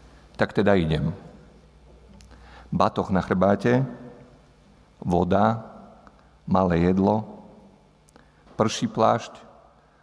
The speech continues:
a zo pár najbližších priateľov bez slov. Alebo najlepšie, najmenšie deti. Žiadne komplikované otázky. Cieľ cesty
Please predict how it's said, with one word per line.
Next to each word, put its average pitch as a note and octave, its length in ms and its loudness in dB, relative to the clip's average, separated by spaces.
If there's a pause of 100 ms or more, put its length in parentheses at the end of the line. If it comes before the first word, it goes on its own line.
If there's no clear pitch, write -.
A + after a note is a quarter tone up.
(160)
a F#2 100 -6
zo G2 220 2
pár G#2+ 340 2
najbližších A#2+ 680 0
priateľov F2+ 680 0 (240)
bez F2 280 -2
slov. - 240 -10 (1500)
Alebo G#2+ 320 2
najlepšie, B2 880 2
najmenšie B2 640 4
deti. F#2 400 0 (960)
Žiadne B2 560 0
komplikované G#2+ 720 0
otázky. - 400 -6 (2750)
Cieľ G2+ 320 2
cesty A2 560 0